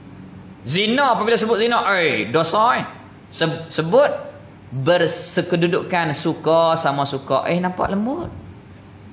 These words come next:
Asal siapa biasa saja.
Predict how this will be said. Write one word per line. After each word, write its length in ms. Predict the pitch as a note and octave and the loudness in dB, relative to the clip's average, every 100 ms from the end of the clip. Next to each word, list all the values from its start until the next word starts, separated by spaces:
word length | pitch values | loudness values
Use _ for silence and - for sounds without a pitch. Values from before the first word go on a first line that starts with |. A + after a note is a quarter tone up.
| - - | -20 -6
Asal 320 | - - C4+ | -2 0 2
siapa 240 | A#3+ B3 B3+ | 0 0 2
biasa 340 | A#3 B3 B3+ A#3+ A3+ G#3 G3+ G3 G3 G3 G3 G3 | 2 2 4 4 6 6 6 6 4 4 4 2
saja. 320 | F#3 C#3 G2+ | 0 -4 -6